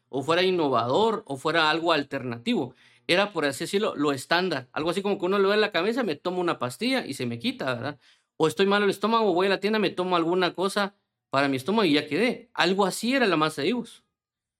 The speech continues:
Es más, la, el higo era abundante en Jerusalén. Entonces yo digo, "Bueno, entonces aquí, ¿qué pasó? Pues?" Porque si era algo normal, y, y prácticamente Isaías dice algo normal. Si todos los médicos se pu-, o sea,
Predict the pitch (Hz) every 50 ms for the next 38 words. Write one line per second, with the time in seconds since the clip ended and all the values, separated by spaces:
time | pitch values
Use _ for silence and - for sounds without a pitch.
0 | _ _ _ 165 180 175 190 208 233 233 226 - - - - 160 160 156 151 151
1 | 143 - 151 156 151 170 220 240 214 220 220 214 214 208 196 190 175 156 147 143
2 | 160 196 220 220 214 202 - 170 165 156 139 147 139 139 135 120 127 139 180 277
3 | 285 - - - _ _ - - _ _ _ _ _ _ _ _ _ 165 190 220
4 | 226 196 208 233 254 240 196 190 160 143 - 185 185 202 190 202 196 190 202 196
5 | 160 139 139 - 277 269 - 135 - - - _ _ _ _ _ _ _ _ _
6 | _ _ - 160 160 - 147 131 - 147 175 220 254 277 254 262 247 220 196 185
7 | 220 240 220 175 165 175 - - _ _ _ _ 190 196 - - _ _ 190 190
8 | 185 170 151 156 - - - 202 208 208 233 220 220 208 208 214 214 220 208 196
9 | 202 190 170 185 208 214 196 196 220 214 - 190 202 214 220 214 196 175 170 208
10 | 277 294 220 - - _ _ _ _ _ _ _ _ _ - - 196 180 - 220
11 | 240 254 254 247 233 247 254 262 220 233 220 226 208 - 147 - - 139 147 -
12 | 196 165 - -